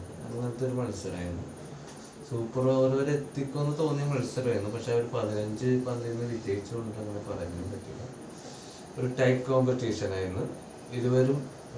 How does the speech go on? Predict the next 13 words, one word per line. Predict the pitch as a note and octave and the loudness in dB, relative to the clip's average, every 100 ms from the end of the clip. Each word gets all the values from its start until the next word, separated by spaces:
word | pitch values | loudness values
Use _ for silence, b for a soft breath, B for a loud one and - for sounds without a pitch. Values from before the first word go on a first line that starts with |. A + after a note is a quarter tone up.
| A2+ A#2 | -4 -2
മികച്ച | A#2 C3 C3 - D#3+ | 2 2 0 -4 -2
കോമ്പറ്റീഷൻ, | D#3 D3 C#3 B2 B2 B2 A2+ A#2+ A#2+ | -2 0 0 0 0 0 0 0 0
ഏഹ്, | A2 - G#2+ G2+ F#2+ F#2+ G#2 | -2 -6 -6 -4 -4 -6 -4
കാഴ്ചവെച്ചിട്ടുണ്ടായിരുന്നു. | G2 F#2+ - F#2+ G2+ F#2 F2 E2+ E2 G#2+ - - B B B B B - - A2 | -2 -2 -2 -2 -2 -6 -6 -4 -4 -8 -10 -14 B B B B B -16 -8 -2
ആര് | G#2 G#2+ | 2 2
വിജയിക്കും, | A#2 A2+ A2 G#2+ G#2+ A2+ A2 | 2 0 0 0 0 -2 0
ആര് | G2+ G2+ | 2 2
തോക്കുന്ന | A2 G2+ G2+ G2+ G#2 | 0 0 -2 -2 -2
ഒരു | G2+ G#2 G#2 A#2 A#2 | -2 -4 -2 2 2
ആകാംക്ഷയെ | A2+ A2 A2+ A2+ - A#2+ | 2 0 -2 -2 -2 0
നിർത്തിച്ചൊരു | A#2 A#2 - - A2 - A2+ G#2+ | 0 -2 -4 -6 -6 -4 -4 -2
മത്സരമായിരുന്നു | G#2+ F2+ F2+ F#2 E2+ E2+ E2+ E2+ | -4 -4 -4 -4 -4 -4 -4 -4
ഓസ്ട്രേലിയയുടെ. | - - E2+ E2+ F2 - | -6 -6 -4 -2 -2 -2